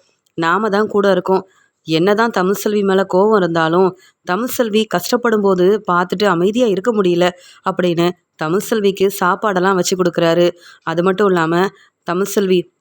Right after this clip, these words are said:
இன்னைக்கு வீட்டுக்கு வந்த உங்க அம்மா சமைச்சு வச்சுட்டு போயிட்டாங்க. நாளைக்கு நீயே தானே உனக்காக சமைக்கணும்னு சொல்ல, அதான் என்ன செய்யன்னு தெரியல, நான் பார்த்துக்கிறேன்"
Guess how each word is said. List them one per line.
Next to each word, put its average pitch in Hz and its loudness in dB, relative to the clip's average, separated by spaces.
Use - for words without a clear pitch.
இன்னைக்கு 208 0
வீட்டுக்கு 247 0
வந்த 233 0
உங்க 202 0
அம்மா 202 -2
சமைச்சு 214 0
வச்சுட்டு 214 0
போயிட்டாங்க. 202 0
நாளைக்கு 196 0
நீயே 208 4
தானே 240 0
உனக்காக 208 0
சமைக்கணும்னு 202 2
சொல்ல, 202 0
அதான் 190 0
என்ன 185 0
செய்யன்னு 190 2
தெரியல, 190 2
நான் 170 0
பார்த்துக்கிறேன்" 185 0